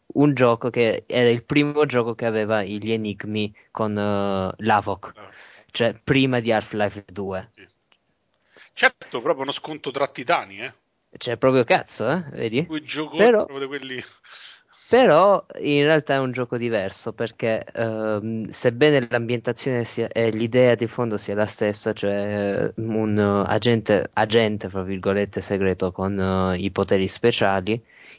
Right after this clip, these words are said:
Speaker 1: in realtà comunque sono due giochi un pochino diversi. Mentre, eh, Psygate era più action,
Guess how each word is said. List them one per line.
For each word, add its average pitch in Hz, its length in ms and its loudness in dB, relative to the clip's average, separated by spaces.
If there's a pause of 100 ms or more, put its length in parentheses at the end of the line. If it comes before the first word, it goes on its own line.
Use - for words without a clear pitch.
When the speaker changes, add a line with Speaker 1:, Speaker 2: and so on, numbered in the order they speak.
Speaker 1:
in 120 140 2
realtà 131 480 2
comunque 107 640 -4
sono 107 340 -10
due 101 180 -8
giochi 101 220 -4
un 101 120 -4
pochino 98 260 -6
diversi. 95 500 -4
Mentre, 110 500 2
eh, 104 240 -2
Psygate 104 560 0
era 92 200 0
più 107 180 -2
action, 107 840 0